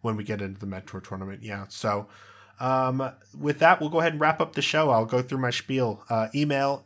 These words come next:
email gomodepodcast dot com. We're on Twitter at Go Mode Podcast. Join our Discord, links in the description, especially if you're looking for info on those extra mentor tournament races. I'm sorry, really the best info I can give you is join those Discords and ask around. Um, that's probably gonna be the best way.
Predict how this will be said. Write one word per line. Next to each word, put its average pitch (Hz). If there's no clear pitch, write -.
email 123
gomodepodcast 117
dot 110
com. 123
We're 110
on 107
Twitter 135
at 123
Go 127
Mode 123
Podcast. 117
Join 131
our 117
Discord, 127
links 117
in 113
the 107
description, 117
especially 175
if 175
you're 156
looking 147
for 135
info 131
on 123
those 113
extra 113
mentor 117
tournament 135
races. 131
I'm 127
sorry, 143
really 123
the 117
best 113
info 113
I 107
can 107
give 104
you 101
is 101
join 107
those 101
Discords 104
and 98
ask 107
around. 98
Um, 104
that's 107
probably 104
gonna 98
be 101
the 98
best 95
way. 95